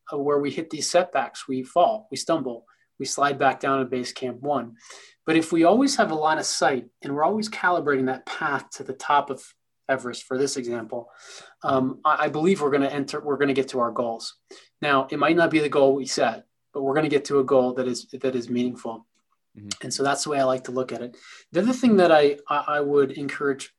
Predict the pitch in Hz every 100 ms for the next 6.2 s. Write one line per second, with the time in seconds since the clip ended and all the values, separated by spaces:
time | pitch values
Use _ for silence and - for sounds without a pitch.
0 | - 139 123 120 - 139 139 123 143 135
1 | 127 127 120 123 - _ _ - 151 160
2 | 156 143 139 131 123 120 127 120 120 -
3 | _ _ - _ - 135 156 143 - -
4 | - 226 240 180 - - 147 135 123 -
5 | _ _ _ - - 165 160 160 151 139
6 | 143